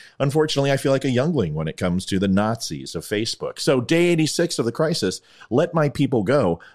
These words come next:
let freedom ring, all that other stuff. Stop banning the truth,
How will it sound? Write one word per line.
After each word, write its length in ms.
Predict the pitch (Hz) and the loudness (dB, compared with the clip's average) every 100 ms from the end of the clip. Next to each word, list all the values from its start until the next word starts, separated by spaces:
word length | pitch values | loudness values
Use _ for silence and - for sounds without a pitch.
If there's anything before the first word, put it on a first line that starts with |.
| - | -2
let 200 | 107 - | -2 -2
freedom 380 | - 143 117 | -2 0 2
ring, 380 | 95 120 85 76 - - - | 2 2 0 -4 -8 -14 -2
all 160 | 120 135 | 0 2
that 160 | 117 | 2
other 200 | 117 113 | 0 -2
stuff. 460 | - - 80 73 - - | -4 -4 -2 -4 -8 -10
Stop 540 | - - 139 143 - _ _ _ _ _ | -6 -2 0 -2 -6 _ _ _ _ _
banning 600 | 82 123 147 113 60 57 - - _ _ | 0 2 4 2 -2 -12 -20 -20 _ _
the 100 | - | -8
truth, 500 | 90 123 110 - - | -2 0 0 -2 -14